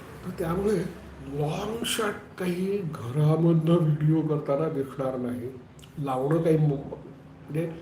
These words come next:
छान दिसणारं नाही आहे. त्यामुळेच मी पोर्ट्रेट मोडमध्ये करतोय, लँडस्केप मोडमध्ये करत नाही आहे. तर बघा हा कसा प्रयोग झाला आणि काही सूचना असतील तर सांगा.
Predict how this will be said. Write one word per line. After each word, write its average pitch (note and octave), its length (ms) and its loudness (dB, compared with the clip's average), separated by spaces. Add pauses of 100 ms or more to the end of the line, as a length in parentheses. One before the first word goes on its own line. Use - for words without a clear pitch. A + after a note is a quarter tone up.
(140)
छान A3 260 6
दिसणारं E3 500 6
नाही C3 240 2
आहे. E3 100 0 (380)
त्यामुळेच F3+ 440 2
मी A#3+ 320 2
पोर्ट्रेट E3+ 520 4
मोडमध्ये E3 460 8
करतोय, D3 420 0 (580)
लँडस्केप D3 640 4
मोडमध्ये E3 440 8
करत C#3+ 380 2
नाही C3+ 240 -2
आहे. F3+ 100 -2 (800)
तर B3 360 6
बघा G3 320 8
हा C#4+ 340 4
कसा A#3 280 0
प्रयोग G#3 400 6
झाला F#3 280 0
आणि F#3 180 2
काही F#3+ 240 2
सूचना E3 500 2
असतील F3 440 0
तर F#3+ 100 2
सांगा. E3 420 -2